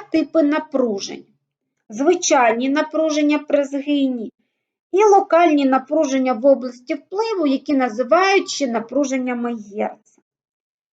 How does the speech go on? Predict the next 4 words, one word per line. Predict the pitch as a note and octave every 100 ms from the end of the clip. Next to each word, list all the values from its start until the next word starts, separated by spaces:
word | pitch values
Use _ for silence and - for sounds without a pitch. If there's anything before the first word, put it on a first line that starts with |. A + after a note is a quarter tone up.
| _ _ -
При | F4 F#4+
відсутності | F#4+ - - F#4 - C4+ B3+ A#3
проникнення | G#3+ C#4 C#4+ C#4+ D4 C#4+ B3+ B3 A#3+ -
ударника | C#4+ C4 G4 A#4 - C4+ A#3 - -